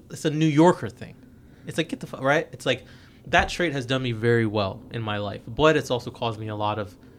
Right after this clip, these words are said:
damage if I overuse it. So I think for someone like Arnold or anyone with a, with a trait that has detriment, I think they need to manage how much to keep it. And I, and I'm, and I kinda say it from, like, our Darwinian sense, right? Like, Charles Darwin talked about survival of the fittest. He didn't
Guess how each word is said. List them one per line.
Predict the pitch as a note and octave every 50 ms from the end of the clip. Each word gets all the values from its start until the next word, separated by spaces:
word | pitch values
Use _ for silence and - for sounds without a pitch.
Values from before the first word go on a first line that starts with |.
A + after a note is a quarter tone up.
| - - - - - - - A2+
damage | C3+ C#3 D3+ D#3+ C#3+ C3 A#2+ G2+
if | A#2 A2 - A2+
I | G#2+
overuse | - A#2 A#2 G#2+ G#2+ G#2 G#2 A2+ B2+ C#3 B2 A2
it. | - - - - - - -
So | - - C#3 B2
I | B2+ C3
think | B2+ D3+ D3 C#3 -
for | - B2
someone | - D3+ C3+ C3 B2+ A#2
like | A2+ G#2+ - - - - -
Arnold | F#3 G#3+ A3+ G#3 G#3+ G3
or | G#3 G#3
anyone | G#3+ A3+ B3 B3+ A#3+ F#3 C#3 A#2 A2+
with | A2 G#2+ -
a, | - - - -
with | A#2+ - -
a | -
trait | - - C3+ C3 C3
that | - C3 A2+
has | A#2 G#2 -
detriment, | - A#2+ A#2+ - - G#2+ G#2+ G#2+ - - - - - - - - - - - -
I | B2+
think | D3 D3+ D#3
they | - A#2+
need | A#2+ B2 C3 B2 A#2+ - - - - - - - - - - _ -
to | - - D3 B2+
manage | C3 B2+ B2+ B2+ B2+ B2 A#2+
how | B2+ B2
much | A2+ A2 - -
to | G#2+
keep | - - D#3 D3 - -
it. | - -
And | A2+ A2+ A2+
I, | A2 G#2+ - -
and | B2+ A#2
I'm, | A2+ A2+ - -
and | - B2 A#2+
I | A2+
kinda | - C#3+ C#3 B2 A2+
say | - - - C3 C3
it | - - -
from, | - A2 G#2+
like, | G#2 G#2 - - - - - - - - - - -
our | B2 A#2
Darwinian | A#2 A#2+ A#2 A#2 A2 A2+ A#2 A2+ A#2 G#2+ G2+ G2
sense, | F#2+ - - - - - - - - _ _
right? | A#2 A2 A2 G#2+ -
Like, | A2 -
Charles | - - B2 A#2+ A#2 A2
Darwin | A#2+ A2+ A2+ A2 A2
talked | - A2 -
about | - G#2+ G#2 - -
survival | - G#2+ A2+ A2 G#2+ G#2 A2 G#2+
of | G2 -
the | -
fittest. | - - A#2+ G#2 G2+ - - - -
He | - - B2+
didn't | A#2+ C3 D3+ E3+ E3 -